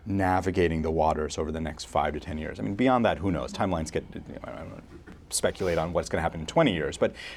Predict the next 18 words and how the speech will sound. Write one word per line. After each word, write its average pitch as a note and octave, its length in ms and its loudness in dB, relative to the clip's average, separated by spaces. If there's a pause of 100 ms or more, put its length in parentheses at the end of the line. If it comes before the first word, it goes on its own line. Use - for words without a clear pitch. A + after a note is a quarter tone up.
just G3 160 6
over F3+ 120 6
the D3 60 8
next C3 240 4
five B2 340 2
to B2 60 0
ten A#2 180 2
years, F2+ 240 2
as E2+ 140 -2
we G2 80 -4
move A2+ 460 2
towards G#2+ 580 4 (560)
larger G2+ 460 6
health F#2 340 0
delivery E2 340 4
systems, E2+ 400 -4
more E2+ 120 -2
consolidation, D#2+ 720 -2